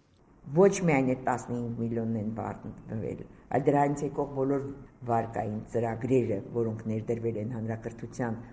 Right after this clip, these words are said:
որակը բարերը փոխելուն, այդ բոլոր գումարները ծախսվել են, բայց իրականում այսօր մենք չունենք դպրոցի ինքնավարություն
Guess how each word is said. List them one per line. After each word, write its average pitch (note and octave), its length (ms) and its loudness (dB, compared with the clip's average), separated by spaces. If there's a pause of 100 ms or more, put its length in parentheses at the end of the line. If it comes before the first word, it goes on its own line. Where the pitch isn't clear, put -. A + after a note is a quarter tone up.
(220)
որակը C#3 560 6
բարերը A2 340 -2 (140)
փոխելուն, D#3 640 2 (1000)
այդ D3 140 6 (160)
բոլոր D3 380 10
գումարները B2 640 2 (140)
ծախսվել G#3+ 680 6
են, A#2+ 140 4 (840)
բայց C3+ 220 4
իրականում C#3+ 500 4
այսօր C#3 240 0
մենք C3 240 -4
չունենք D#3+ 460 -2 (500)
դպրոցի B2 460 -6 (340)
ինքնավարություն A2 1040 -4